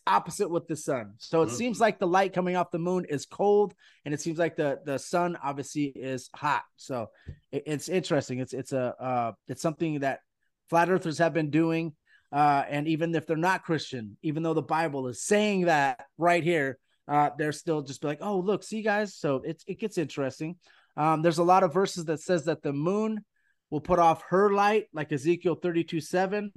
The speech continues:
Speaker 1: Uh, it says, "And I shall put thee out. I will cover the heaven and make the stars thereof dark. I will cover the sun with the cloud, and the moon shall not give her light." There's a, a bunch of verses that says, "Her light," okay, the moon, "his light." Uh, it just, it,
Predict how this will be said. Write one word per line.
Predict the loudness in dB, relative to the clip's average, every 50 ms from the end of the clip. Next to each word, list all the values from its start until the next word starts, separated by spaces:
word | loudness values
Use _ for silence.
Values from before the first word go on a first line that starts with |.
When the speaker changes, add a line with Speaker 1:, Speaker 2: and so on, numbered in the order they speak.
| -20 _ _ _ _ _ _ 0
Speaker 1:
Uh, | 2 2 2 2 0
it | -2
says, | -4 -4 -4 -2
"And | -2 -2
I | -2 -2
shall | -2 -4 -8 -8 -2 0 0 0
put | 0 -2 -4 -4 -4
thee | -2 -2 -2 0
out. | 2 0 0 0
I | -2
will | -4 -6 -6
cover | -4 -4 -4 -4 -4 -4
the | -2 -2 -2
heaven | 0 0 0 0 0 -2 -4
and | -4 -4 -4
make | -4 -4 -4 -4
the | -6 -6 -6 -6
stars | -8 -8 -6 -2 0 0 0 -2 -4
thereof | -4 -4 -2 -2 -4 -4 -4
dark. | -2 0 0 0 0 -2 -6 -8
I |
will | -10 -10
cover | -6 -6 -6 -6 -6 -8 -8 -8 -8
the | -8 -8
sun | -8 -6 -4 -4 -4
with | -4 -6
the | -8 -10
cloud, | -4 -2 2 2 2 2 0 -4 _ _ _ _ -6
and | -4 -2 -2
the | 0 -2
moon | -2 -4 -4 -6 -8 -10
shall | -4 0 2 2 2
not | 2 0 -2 -4 -4
give | -4 -4 -4 -4
her | -4 -2 0 0 0 0 0
light." | 0 0 0 0 -2 -6 _ _ _ _ _ _ _ -6
There's | -6 -4 -2 -2
a, | 0 0 -2 -2 -6 _ -12
a | -10
bunch | -4 -2 -2 -2 -2 -4
of | -4
verses | -4 -4 -4 -6 -8 -8
that | -8 -8 -6
says, | -4 -4 -4 -4 -6 _ _ _ _ _ _ _ 0
"Her | 2 4 4 4 4 4 4 2
light," | 2 2 2 0 -4 -10 _ _
okay, | -8 -2 0 2 2
the | 2 0 0
moon, | 0 0 0 0 0 -4 -6 -12 _ _
"his | -2 0 2 2 2 0 -2 0
light." | 2 4 4 4 4 0 -4 -8 _ -8
Uh, | -8
it | -6 -4 -4 -6 -6
just, | -6 -10 -12 -12
it, | -12 -12 -12